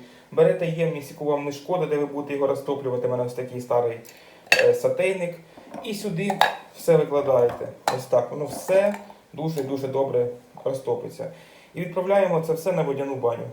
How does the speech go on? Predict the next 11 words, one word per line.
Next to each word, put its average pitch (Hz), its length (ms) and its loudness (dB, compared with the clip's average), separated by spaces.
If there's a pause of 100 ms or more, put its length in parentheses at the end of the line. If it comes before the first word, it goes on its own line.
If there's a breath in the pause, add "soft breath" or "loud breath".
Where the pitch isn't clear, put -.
(340)
Ось - 100 -16
так 143 260 -8
парафін 135 560 -6 (460)
розтоплюється. 143 960 -6 (460 loud breath)
Коли 139 200 2
він 139 120 -2
повністю 131 460 -2
розтопиться, - 600 -8 (560 loud breath)
ми, 160 180 -4 (520)
е, 135 240 -2
заливаємо 135 640 -2